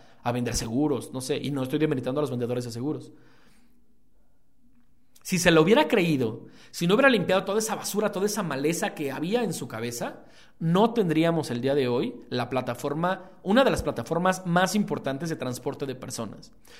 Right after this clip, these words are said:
¿Cuál es esa basura que el día de hoy tú te tienes que quitar de tu cabeza?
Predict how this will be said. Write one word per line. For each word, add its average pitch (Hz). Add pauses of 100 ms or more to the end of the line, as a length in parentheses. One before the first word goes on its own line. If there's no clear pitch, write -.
(180)
¿Cuál 208
es 226
esa 262
basura 185
que 160
el 135
día 135
de 156
hoy 156
tú 190
te 208
tienes 214
que 226
quitar 147
de 151
tu 156
cabeza? 143